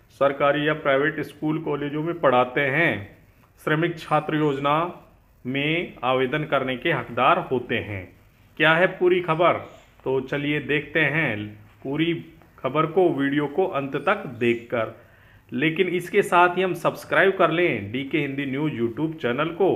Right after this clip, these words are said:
और देखें डीके हिंदी न्यूज़ डॉट कॉम Google में सर्च करके। इसके साथ ही वीडियो के डिस्क्रिप्शन में मैंने कुछ लिंक दे रखे हैं श्रमिक छात्रवृत्ति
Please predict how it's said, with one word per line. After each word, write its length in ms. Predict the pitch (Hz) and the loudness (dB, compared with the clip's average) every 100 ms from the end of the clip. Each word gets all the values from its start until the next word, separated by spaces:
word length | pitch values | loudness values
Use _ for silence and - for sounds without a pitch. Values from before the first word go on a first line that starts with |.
| - - - _ - | 0 -10 -20 _ -4
और 160 | 131 117 | -2 0
देखें 520 | 135 143 175 165 120 | -2 0 0 0 0
डीके 260 | 143 143 | -4 0
हिंदी 280 | 151 131 143 | 0 0 -4
न्यूज़ 280 | 139 156 156 | -2 -2 0
डॉट 300 | 123 123 120 | 2 2 2
कॉम 280 | 139 131 101 104 - - | 0 0 -2 -10 -18 -6
Google 320 | 131 131 127 | -2 0 0
में 280 | 131 196 - - | 0 -4 -4 -2
सर्च 320 | - 175 - | 2 2 0
करके। 420 | 139 117 - 95 - - - - - - - | -2 -2 -6 -10 -12 -20 -20 -20 -20 -20 -8
इसके 260 | 175 170 220 | -8 0 0
साथ 320 | - 185 180 | 6 6 6
ही 80 | 190 | 2
वीडियो 280 | 175 175 180 | 2 4 4
के 160 | 175 170 | 4 2
डिस्क्रिप्शन 540 | 160 160 175 170 185 | 2 0 -4 -4 -4
में 60 | 175 | -2
मैंने 520 | 170 170 170 156 147 123 | 0 0 -2 -6 -8 -4
कुछ 200 | 170 175 | -4 -2
लिंक 300 | 156 175 156 | 0 0 0
दे 140 | 123 151 | 2 2
रखे 280 | 170 - 185 | 2 0 0
हैं 400 | 170 175 101 104 - - - - 143 | 0 0 -4 -10 -20 -20 -20 -10 -4
श्रमिक 360 | 151 185 190 | 0 0 -2
छात्रवृत्ति 520 | - 147 156 156 165 | 0 0 2 -4 -2